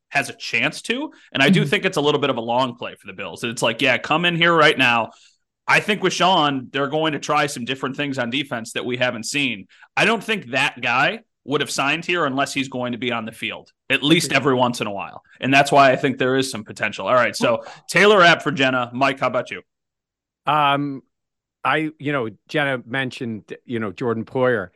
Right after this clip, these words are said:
Speaker 3: Um, I find it interesting the way Poyer is coming back. And I have no doubt he'll be all in. Um, that guy was all in, and I've said it on our channel multiple times, like no guy I'd ever seen in a Bills uniform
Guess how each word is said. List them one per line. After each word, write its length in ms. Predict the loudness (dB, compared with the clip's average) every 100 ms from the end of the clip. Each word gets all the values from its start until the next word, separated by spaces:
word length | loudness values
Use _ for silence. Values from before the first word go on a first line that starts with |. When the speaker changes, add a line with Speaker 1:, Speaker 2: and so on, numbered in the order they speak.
| _ _
Speaker 3:
Um, 480 | -4 -2 -2 -6 -10
I 100 | -8
find 220 | -2 -2 -2
it 120 | -4
interesting 520 | -4 -6 -10 -8 -6
the 120 | -4
way 320 | 0 2 2
Poyer 480 | 0 -4 -2 -2 -4
is 100 | -8
coming 300 | -10 -10 -8
back. 380 | -8 -10 -14 -20 _ _ _ _ _
And 400 | -4 -2 -2 -4 -2
I 100 | -2
have 100 | 0
no 160 | 0
doubt 320 | 0 -2 -2
he'll 140 | -2 -6
be 180 | -6 -4
all 280 | -4 -4 -4
in. 340 | -4 -4 -6 -12 _ _ _ _ _ -4
Um, 480 | -2 -2 -4 -10 -20 _ _
that 160 | -2 0
guy 220 | 0 -2
was 300 | -4 -8 -8 -2
all 300 | 2 2 0
in, 360 | 0 -2 -4 -8
and 140 | -6 -4
I've 160 | -4
said 240 | -4 -4 -2
it 100 | -4
on 160 | -6
our 180 | -4 -6
channel 400 | -8 -10 -8 -6
multiple 440 | -4 -4 -4 -12
times, 420 | -10 -8 -8 -10 -18 _ _ -6
like 240 | -2 -2 2
no 220 | 2 2
guy 320 | 2 2 0
I'd 120 | -2
ever 320 | -4 -6 -6
seen 320 | -10 -10 -8 -6
in 100 | -4
a 60 |
Bills 260 | -2 -4 -4
uniform 520 | -6 -6 -8 -12 -14